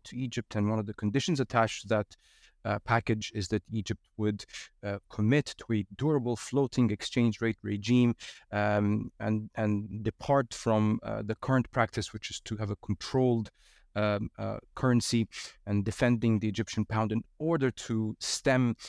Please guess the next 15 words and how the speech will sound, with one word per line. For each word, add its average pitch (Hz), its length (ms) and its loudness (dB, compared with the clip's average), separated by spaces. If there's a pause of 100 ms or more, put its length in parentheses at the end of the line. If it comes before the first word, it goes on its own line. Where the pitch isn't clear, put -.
(280)
um, 104 460 0 (120)
uh, 104 220 -6
the 113 120 0
inflation 110 440 0
that 104 140 -4
we're 107 80 -8
seeing 104 220 2
in 107 100 2
Egypt, 104 200 -2
which, - 140 -4 (100)
which 110 160 -8
is - 80 -10 (100)
at 117 180 -6
historic 104 440 -4
highs 104 380 -2